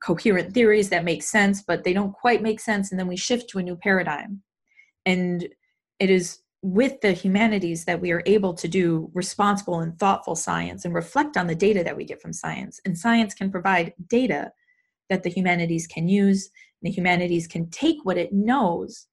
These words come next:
about human experience, about history, about the quality of life, and, and use that data, critique it, uh, lend some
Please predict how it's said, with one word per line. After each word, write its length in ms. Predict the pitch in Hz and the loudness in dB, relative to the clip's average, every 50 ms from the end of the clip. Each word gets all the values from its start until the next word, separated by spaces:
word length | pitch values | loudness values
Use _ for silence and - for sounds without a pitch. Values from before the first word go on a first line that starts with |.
| _ _ _ _ _ | _ _ _ _ _
about 300 | - 175 180 170 165 - | -2 0 2 2 2 2
human 180 | - 214 190 170 | 0 0 0 0
experience, 640 | 170 165 - - - 233 214 208 208 202 196 196 | -2 -4 -4 -2 0 2 2 2 2 2 0 0
about 340 | 180 165 165 160 151 151 147 | 0 0 2 2 2 0 -2
history, 800 | - - 233 214 202 - - - 196 190 185 185 196 202 202 - _ _ _ _ _ _ _ _ _ _ _ _ _ _ _ _ _ _ _ _ _ _ _ _ _ - - | -4 -2 -2 0 0 -2 -6 -2 -2 0 0 0 -2 -4 -4 -8 _ _ _ _ _ _ _ _ _ _ _ _ _ _ _ _ _ _ _ _ _ _ _ _ _ -6 -2
about 200 | 175 185 180 175 | 2 2 2 2
the 80 | - 165 | 2 -4
quality 480 | - - - 202 190 190 196 180 165 | -4 0 2 4 4 4 4 4 2
of 120 | 170 170 170 | 0 0 -2
life, 480 | 170 196 208 202 175 180 196 196 - _ _ _ _ _ _ _ - | 0 2 2 4 2 0 -2 -4 -8 _ _ _ _ _ _ _ -2
and, 380 | 196 185 175 175 170 165 165 - - | -2 0 0 0 0 -2 -4 -4 -4
and 400 | 180 170 165 165 165 160 156 - - _ _ _ _ _ _ _ _ _ _ - | -2 -2 0 0 0 -2 -4 -8 -14 _ _ _ _ _ _ _ _ _ _ -8
use 380 | 202 190 196 220 240 233 - | -4 0 2 2 2 2 2
that 200 | 208 185 180 185 | 0 0 0 0
data, 280 | 185 180 170 170 165 160 | 0 0 2 2 0 -2
critique 560 | 165 - - 175 170 - - - 233 202 190 | -2 -4 -6 -6 -4 -4 0 0 0 2 4
it, 300 | 196 190 180 - - - _ - - - - - _ _ _ - | 2 2 2 0 -2 -8 _ -20 -20 -20 -20 -20 _ _ _ -12
uh, 240 | 160 156 151 151 - - - | -10 -8 -8 -8 -8 -8 -6
lend 720 | 175 185 196 190 190 185 185 180 180 180 175 175 180 180 | -2 2 4 6 6 6 4 2 0 -2 -2 -4 -6 -8
some 380 | - - - 170 160 165 165 | -6 -4 -2 0 0 0 -2